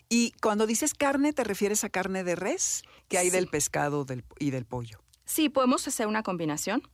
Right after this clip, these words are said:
Speaker 2: entre pescado, entre pollo y entre res, pero siempre checando el origen. Tiene que ser de consumo humano.
Speaker 1: Ok.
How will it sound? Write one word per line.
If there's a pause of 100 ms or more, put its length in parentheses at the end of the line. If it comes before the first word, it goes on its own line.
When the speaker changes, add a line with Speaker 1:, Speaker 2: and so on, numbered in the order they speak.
(120)
Speaker 2:
entre
pescado,
entre
pollo
y
entre
res,
pero
siempre
checando
el
origen.
Tiene
que
ser
de
consumo
humano. (220)
Speaker 1:
Ok.